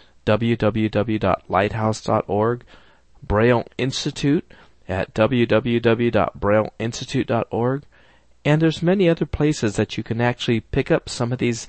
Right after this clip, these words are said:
utensils, such as the talking watch, the talking timers, the silicone types of gloves, and other types of utensils for people who are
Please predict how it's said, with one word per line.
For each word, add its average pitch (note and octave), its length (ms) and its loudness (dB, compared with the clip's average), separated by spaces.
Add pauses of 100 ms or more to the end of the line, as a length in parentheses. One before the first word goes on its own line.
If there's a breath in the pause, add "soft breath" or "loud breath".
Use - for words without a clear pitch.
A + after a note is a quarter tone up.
(280 loud breath)
utensils, A#2 680 -2
such - 240 -4
as G2 220 -4 (280 loud breath)
the F#2+ 60 -12
talking A2 560 0
watch, F#2+ 480 -4 (580 soft breath)
the - 100 -6
talking G#2+ 440 0
timers, A2 680 -4 (520 soft breath)
the - 80 -4
silicone C3 680 0
types A2+ 320 -4
of F#2 100 -4
gloves, A#2 600 0 (520 soft breath)
and A2 140 2
other B2 200 2
types - 320 -2
of G#2+ 80 0
utensils G2+ 680 -2
for F#2+ 200 -6
people F#2+ 420 -2
who G2 120 -2
are F2+ 180 0